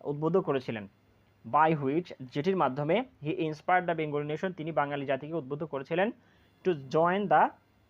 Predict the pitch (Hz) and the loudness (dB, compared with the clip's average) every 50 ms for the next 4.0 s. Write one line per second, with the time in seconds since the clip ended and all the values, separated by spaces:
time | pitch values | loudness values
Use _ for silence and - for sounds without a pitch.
0 | - 123 123 135 147 170 185 180 175 165 143 139 139 139 160 147 139 135 147 180 | -16 -14 -6 0 0 0 2 2 0 0 0 0 0 0 -2 -2 -2 0 0 0
1 | 214 - - - 131 143 156 151 143 139 156 165 185 - - 139 143 147 156 175 | -2 -4 -6 -6 -2 -2 -2 -2 0 0 0 0 0 0 -2 -4 -2 -2 -2 -2
2 | 165 147 143 139 135 139 175 208 269 277 _ _ _ _ _ _ _ _ _ _ | -2 -2 -4 -6 -4 -2 0 0 0 -2 _ _ _ _ _ _ _ _ _ _
3 | _ _ _ - 131 127 143 151 139 160 156 180 180 165 156 127 113 104 98 | _ _ _ -10 -4 -2 -2 0 2 2 2 2 2 2 2 0 0 -2 -6